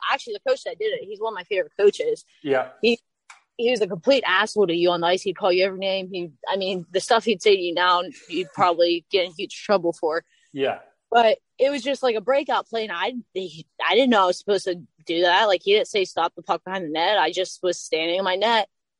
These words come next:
Speaker 2: Yep.
Speaker 1: and, uh, he yelled at me, then took a slap shot on my head, and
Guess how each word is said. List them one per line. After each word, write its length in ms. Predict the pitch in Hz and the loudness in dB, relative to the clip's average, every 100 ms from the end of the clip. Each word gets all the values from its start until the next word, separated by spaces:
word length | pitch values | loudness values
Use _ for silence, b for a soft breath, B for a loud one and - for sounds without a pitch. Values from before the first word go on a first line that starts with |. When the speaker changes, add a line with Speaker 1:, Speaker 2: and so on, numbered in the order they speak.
| _ | _
Speaker 2:
Yep. 180 | 190 202 | -2 0
Speaker 1:
and, 220 | 190 185 | 0 -2
uh, 160 | 156 139 - _ _ _ _ - | -4 -6 -10 _ _ _ _ -4
he 100 | 180 | -2
yelled 220 | 185 180 | 2 2
at 140 | 214 240 | 2 0
me, 100 | 240 | -4
then 140 | 214 | -8
took 180 | 202 202 | -12 -12
a 60 | 180 | -6
slap 260 | - 170 | -2 -2
shot 160 | - 196 | 0 0
on 100 | 196 | 0
my 140 | 196 | -2
head, 260 | 196 220 226 | -2 0 0
and 260 | 175 170 | -2 -8